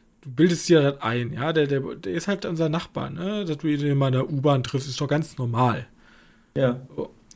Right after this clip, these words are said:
Speaker 1: Und es wird ja heute auch viel drüber, äh, ähm, gesprochen, dass Frauen sich nicht mehr wohlfühlen, alleine, abends durch die
Speaker 2: Ja,
Speaker 1: Stadt
Speaker 2: nee,
Speaker 1: zu
Speaker 2: ich
Speaker 1: gehen.
Speaker 2: mein, selbst wenn du diese Argumentation, das ist ja so ein bisschen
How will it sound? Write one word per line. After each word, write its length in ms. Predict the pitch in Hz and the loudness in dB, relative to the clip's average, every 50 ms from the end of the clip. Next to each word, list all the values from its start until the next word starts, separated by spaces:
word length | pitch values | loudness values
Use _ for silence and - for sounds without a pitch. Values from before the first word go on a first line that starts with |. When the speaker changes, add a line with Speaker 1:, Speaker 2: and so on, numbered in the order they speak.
| _ - - | _ -18 -12
Speaker 1:
Und 80 | 143 | -8
es 160 | 135 127 135 | -6 -6 -2
wird 100 | 139 151 | 0 2
ja 60 | 160 156 | 4 6
heute 220 | 160 165 165 180 | 6 8 8 6
auch 80 | 156 - | 4 4
viel 400 | - - 170 180 170 170 160 156 | 2 -4 -2 -2 -4 -4 -8 -8
drüber, 340 | 151 147 160 151 160 156 | -2 -2 2 2 4 4
äh, 760 | 151 156 160 160 156 151 156 156 - - - 151 143 143 139 143 | 4 4 4 4 4 2 2 0 -2 -4 -4 -2 -2 -2 -2 -2
ähm, 260 | 139 147 170 160 143 | -4 -6 -10 -10 -8
gesprochen, 800 | 131 131 - - - 139 147 151 147 165 156 151 147 147 165 170 | -6 -6 -6 -6 -2 2 2 2 2 2 -2 -4 -4 -6 -8 -8
dass 140 | 156 143 143 - _ _ - | -10 -10 -12 -12 _ _ -20
Frauen 340 | - - - 147 151 151 | -16 -4 0 0 2 2
sich 160 | 147 143 - - | 0 -4 -4 -6
nicht 160 | 151 - - | -8 -6 -2
mehr 180 | 160 143 123 135 | -2 -2 0 2
wohlfühlen, 720 | 143 151 151 - - 151 151 151 151 151 147 147 156 - - - - - - | 2 0 0 -2 -4 -2 2 2 4 2 2 0 -4 -8 -12 -18 -20 -14 -4
alleine, 680 | - 131 131 131 139 151 156 156 156 156 151 147 151 - - | -2 0 2 4 4 4 4 4 2 0 -2 -2 -4 -4 -2
abends 720 | 120 120 135 135 151 147 147 143 - - - - - - _ - _ _ _ _ _ _ _ _ _ _ _ _ _ _ | 0 2 2 2 0 -2 -4 -4 -6 -8 -10 -10 -12 -14 _ -20 _ _ _ _ _ _ _ _ _ _ _ _ _ _
durch 140 | - 143 131 | -6 -4 2
die 80 | 143 | 4
Speaker 2:
Ja, 80 | 123 135 | 6 6
Speaker 1:
Stadt 100 | 151 165 | 8 8
Speaker 2:
nee, 60 | 175 175 | 8 6
Speaker 1:
zu 60 | 165 | 6
Speaker 2:
ich 40 | 160 165 | 4 2
Speaker 1:
gehen. 60 | 160 | 0
Speaker 2:
mein, 260 | 170 175 165 160 143 - - - - - 139 | 0 -2 -2 -6 -12 -14 -18 -16 -10 -10 0
selbst 300 | 139 165 165 165 - 147 | 0 0 0 0 0 0
wenn 160 | 151 170 190 | 0 2 2
du 140 | 208 202 180 | 2 2 2
diese 420 | 151 156 170 170 170 175 175 175 | 2 2 2 6 8 10 12 12
Argumentation, 800 | 170 160 170 156 165 156 160 151 143 147 - 156 165 190 202 175 | 10 10 10 10 10 10 10 6 4 6 6 8 8 8 8 8
das 220 | 156 143 151 - | 6 4 2 0
ist 80 | 147 147 | 2 4
ja 100 | 151 151 | 4 4
so 140 | 147 160 160 | 6 6 4
ein 80 | 151 | 6
bisschen 280 | - 180 - - 185 170 | 4 4 4 6 6 6